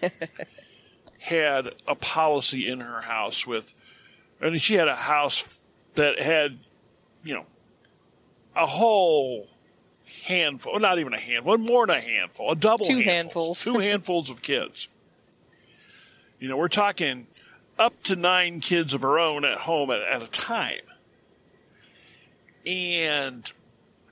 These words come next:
Speaker 1: you know, you just can't have picky eaters in that. It just does not work. You can't,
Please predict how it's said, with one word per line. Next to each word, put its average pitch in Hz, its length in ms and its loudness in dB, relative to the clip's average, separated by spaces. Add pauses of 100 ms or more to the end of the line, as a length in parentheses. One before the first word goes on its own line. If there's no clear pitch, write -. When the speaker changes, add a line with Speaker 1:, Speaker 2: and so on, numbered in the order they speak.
(220)
Speaker 1:
you 156 120 -10
know, 101 260 -8
you 180 180 2
just 240 300 0
can't 202 340 -4
have 190 440 -2
picky 165 320 -6
eaters 170 480 -6
in 95 140 -14
that. 67 280 -10
It 143 140 -4
just 165 320 0
does 139 300 2
not 120 280 -4
work. 147 260 0
You 147 100 -14
can't, 180 420 -4